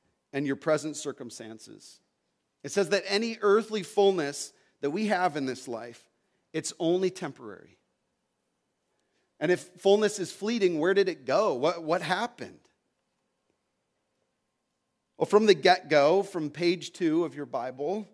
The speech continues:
there's a contradiction with what the psalmist is putting forward. What was supposed to be in Eden, this picture of fullness and vitality, of bliss and unending life, man, it did not last.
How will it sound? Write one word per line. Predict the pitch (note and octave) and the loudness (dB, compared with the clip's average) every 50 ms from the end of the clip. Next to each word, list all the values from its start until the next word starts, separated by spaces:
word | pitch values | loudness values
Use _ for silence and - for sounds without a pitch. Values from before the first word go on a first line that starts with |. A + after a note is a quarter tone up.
| _ _ _ _ _ _ _ _ _ _ _ _ _ _ _ _ _ _ _ _ _ _ _ _ | _ _ _ _ _ _ _ _ _ _ _ _ _ _ _ _ _ _ _ _ _ _ _ _
there's | - C#3+ D3 D#3 | -8 -6 -6 -6
a | |
contradiction | - - G3 G3 F#3+ - G3+ D#3 C3 E3 E3+ E3 - - B2 F#2+ A2 A#2+ | -8 -4 -4 -4 -2 -2 -6 -4 -4 -4 -4 -4 -8 -14 -14 -16 -16 -18
with | C3+ B2 - | -20 -14 -8
what | - D#3 C#3+ | -8 -8 -8
the | - B2+ | -8 -12
psalmist | - - D#3 C#3+ C#3 C3+ B2+ A#2+ A#2 - B2+ | -12 -8 -6 -6 -6 -6 -6 -8 -10 -12 -16
is | A#2 - | -20 -20
putting | _ _ E3 C3 B2+ A#2 A2 | _ _ -12 -10 -10 -12 -14
forward. | - - B2+ B2 A#2 A2+ A2+ A#2 A2+ - _ _ _ _ _ _ _ _ _ _ _ _ _ _ _ _ _ _ _ _ _ _ _ _ _ | -14 -8 -6 -6 -6 -6 -8 -12 -16 -16 _ _ _ _ _ _ _ _ _ _ _ _ _ _ _ _ _ _ _ _ _ _ _ _ _
What | - E3+ F#3 | -2 0 2
was | F3+ F3+ F3 - | 4 2 2 2
supposed | - - F3 - F#3 F3+ F#3 G3 - - | 0 -2 0 2 4 4 4 4 2 -2
to | G3+ F#3 | -4 0
be | D3 E3 E3 F#3 G3+ G3+ F#3+ _ _ _ _ _ _ _ _ _ _ _ _ _ _ _ _ _ _ _ - | 2 2 2 2 -2 -8 -14 _ _ _ _ _ _ _ _ _ _ _ _ _ _ _ _ _ _ _ -8
in | D3+ D#3 | -8 -6
Eden, | F3 E3+ E3+ F3 F3+ F3 E3+ | -2 -2 0 0 0 0 0
this | D#3+ D3 - | -2 -4 -4
picture | - G3+ F#3 - - F#3 D3+ | -6 -8 -8 -6 -6 -6 -6
of | C#3+ C3 | -6 -8
fullness | - - F3+ F3 F3 F3 F#3 F3 - - - _ _ _ _ _ | -10 -10 -8 -6 -4 -4 -4 -6 -8 -12 -18 _ _ _ _ _
and | - B2+ | -10 -2
vitality, | A#2+ A#2+ A#2+ A#2 - D3+ C#3+ D#3 E3 D#3+ D#3 D#3+ E3 E3+ D#3 | 0 0 0 2 0 2 4 4 4 4 0 -2 -4 -6 -8
of | - B2 A2+ G#2+ - | -10 -12 -12 -10 -6
bliss | C3+ C3+ D3+ E3+ F3+ F3 - - - - - | -2 0 0 0 0 -2 -6 -12 -18 -18 -14
and | C#3 B2+ A#2+ A2+ G#2 G2 _ _ _ _ - | -12 -10 -10 -10 -12 -14 _ _ _ _ -6
unending | C#3 D3+ D#3+ D#3 D#3+ D#3 D3+ C3+ B2+ A#2 | -4 -2 -2 -2 -2 -2 -4 -4 -4 -6
life, | A#2+ C3+ D#3+ F#3 G3 F#3 - - _ _ _ _ _ _ _ _ _ _ _ _ _ _ _ _ _ - | -6 -6 -6 -6 -6 -8 -12 -18 _ _ _ _ _ _ _ _ _ _ _ _ _ _ _ _ _ -4
man, | D3 F#3+ G#3+ G#3+ G3+ | 0 2 4 4 4
it | E3+ D3 C3 | 0 2 4
did | D#3+ F#3+ F#3 | 4 4 4
not | F3+ F3+ F#3 F#3+ F#3+ | 4 2 2 2 4
last. | F#3+ F3 G3 G#3 G#3+ E3+ A#2 - - - - - - | 4 2 2 2 0 -2 -6 -10 -14 -16 -18 -20 -20